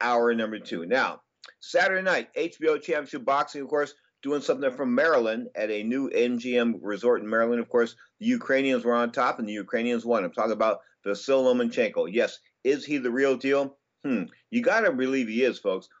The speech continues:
Only eight and one, six K Os, a two-time world amateur champion, three hundred ninety-six and one as an amateur. Of course, avenged that one loss, but man, three hundred ninety-six guys, even if you fought your mother three hundred ninety-six times, Mom might land a lucky punch,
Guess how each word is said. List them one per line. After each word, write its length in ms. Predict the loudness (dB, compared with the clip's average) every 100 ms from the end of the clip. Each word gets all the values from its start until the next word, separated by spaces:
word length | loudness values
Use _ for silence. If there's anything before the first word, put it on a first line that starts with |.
| _
Only 300 | 0 2 2
eight 180 | 0 0
and 100 | 0
one, 200 | 2 2
six 300 | -2 -8 -8
K 200 | -2 0
Os, 140 | 0 -2
a 60 |
two-time 480 | -12 -8 -2 -2 0
world 300 | 2 2 2
amateur 360 | -2 -4 -8 -4
champion, 440 | 0 0 0 -4 -8 _ -2
three 100 | 0
hundred 220 | 2 2
ninety-six 520 | 2 0 -2 -4 -4
and 140 | -2
one 160 | 2 2
as 140 | 2
an 80 | -2
amateur. 500 | -2 0 0 -2 -4
Of 360 | -4 _ _ 0
course, 200 | 0 0
avenged 320 | 0 2 2
that 140 | 0 0
one 220 | 0 0
loss, 320 | 0 0 -2
but 180 | -6 -6
man, 360 | -4 -2 -2 -4 -10 -20 _ -4
three 140 | 2
hundred 260 | 2 2 -2
ninety-six 580 | -2 -4 -6 -6 -8 -2
guys, 400 | 0 2 0 -2 _ -10
even 260 | -8 -4 -4
if 140 | -4
you 120 | -6
fought 300 | 0 2 2
your 120 | 0 0
mother 520 | 4 4 2 -2 -6 _ _
three 120 | -8
hundred 220 | -6 -6 -4
ninety-six 480 | -4 -4 -8 -10
times, 300 | -6 -4 -6 -10 -8
Mom 340 | 0 2 2
might 220 | 0 -2 0
land 280 | -2 -2
a 40 | -2
lucky 320 | 0 -2 -4
punch, 440 | 0 0 -2 -12